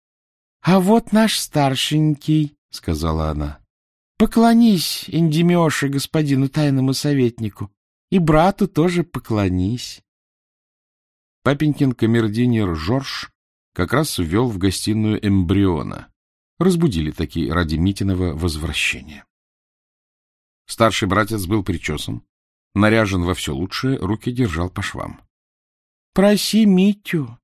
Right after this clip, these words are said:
чтоб не забывал тебя, не оставлял своим попечением», велела ему маменька.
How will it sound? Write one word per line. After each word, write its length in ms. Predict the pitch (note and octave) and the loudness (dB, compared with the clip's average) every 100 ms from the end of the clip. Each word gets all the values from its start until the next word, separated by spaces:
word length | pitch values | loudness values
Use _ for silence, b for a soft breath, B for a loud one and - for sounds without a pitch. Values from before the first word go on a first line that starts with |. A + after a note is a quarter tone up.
| _ _ | _ _
чтоб 340 | - - G3 - | -16 -2 0 2
не 120 | G3 | 2
забывал 640 | F3+ F#3+ F3+ F#3 F#3 F#3+ | 4 2 4 4 4 2
тебя, 340 | F3+ E3 A#2+ G#2 | 0 -4 -2 0
не 120 | C#3+ | 0
оставлял 680 | D#3+ D3+ - E3+ D#3 D3+ E3+ | 0 -2 -2 0 2 0 0
своим 400 | - F3+ F#3+ F3+ | -2 0 2 2
попечением», 1000 | F3 - E3 - A#2 A#2+ C#3 D#3 D#3 - _ _ | -2 -2 -4 -2 0 0 -2 -2 -4 -6 _ _
велела 360 | - F2 D#2+ D#2+ | -2 0 0 -2
ему 240 | D#2 D#2+ | -4 -6
маменька. 600 | F2 F2+ C2 G1+ - - | -6 -6 -8 -12 -16 -20